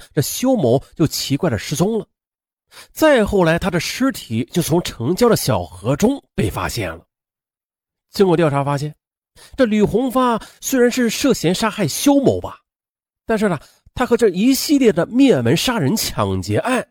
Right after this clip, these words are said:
却没有任何关系，这条线索又断了。可就在这时啊，就在警方拼命的查找线索的同时，被害人孙玉良的B P机突然开机了。这个B P机啊，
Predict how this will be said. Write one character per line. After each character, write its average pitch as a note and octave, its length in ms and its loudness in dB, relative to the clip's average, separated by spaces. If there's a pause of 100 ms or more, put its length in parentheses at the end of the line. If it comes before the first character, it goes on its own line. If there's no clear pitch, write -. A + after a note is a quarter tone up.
(120)
却 - 100 -4
没 A2+ 100 0
有 G#2 120 2
任 A#2 120 2
何 F#2+ 120 -6
关 F#2 240 -6
系， G2 140 -14 (920)
这 D3 120 0
条 B2 140 2
线 C3 180 0
索 F#2+ 380 -4 (340)
又 A#2 300 4
断 F#2 300 0
了。 - 120 -18 (1600)
可 G#3+ 180 2
就 A#3+ 140 2
在 A3 100 4
这 G3 140 2
时 D#3 100 -2
啊， F#3 160 -2 (800)
就 D4+ 120 4
在 C#4+ 120 6
警 G#3 260 2
方 B3+ 160 4
拼 D4 260 0
命 D4 140 4
的 F#3 60 4
查 - 180 -2
找 D3+ 160 2
线 A3+ 240 4
索 A2 160 -4
的 A2+ 80 0
同 A#2+ 240 -2
时， F#3 260 -2 (160)
被 D3 160 0
害 C3 200 -4
人 G#2 240 -4
孙 C4+ 280 -4
玉 A#3+ 120 2
良 A2+ 240 0
的 F3 40 2
B A#3+ 220 -2
P G#3 240 -4
机 C#4 340 2 (120)
突 - 120 -2
然 G#2 140 -2
开 A2+ 180 -4
机 G#2+ 160 -2
了。 - 140 -8 (1300)
这 F#4 100 0
个 C4 120 0
B C4+ 100 2
P G#3+ 140 2
机 G#3+ 100 2
啊， E3 140 0